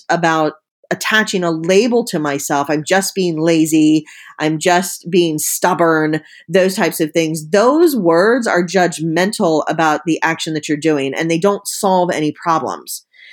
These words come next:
After reading her definition and her explanation of what was going on, what I realized is that if I could pinpoint the reason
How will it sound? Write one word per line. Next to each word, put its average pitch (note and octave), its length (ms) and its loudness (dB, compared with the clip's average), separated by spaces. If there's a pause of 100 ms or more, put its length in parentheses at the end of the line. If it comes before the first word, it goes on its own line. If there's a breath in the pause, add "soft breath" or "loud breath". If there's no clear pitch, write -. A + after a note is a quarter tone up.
(420 loud breath)
After A#3+ 520 0
reading G#3 400 0
her G#3 140 2
definition F3 640 -2
and D#3+ 160 -2
her F3 180 -4
explanation E3+ 1000 -2
of D#3 100 -4
what E3 180 0
was D3+ 140 -4
going D3 300 -2
on, D#3 360 0
what F3+ 160 2
I F#3 120 4
realized E3 720 2
is D#3+ 140 -4
that D#3+ 180 0
if A3+ 260 0
I G3 140 2
could F#3+ 340 -4
pinpoint A#3 640 -2
the E3+ 80 -2
reason E3+ 640 -2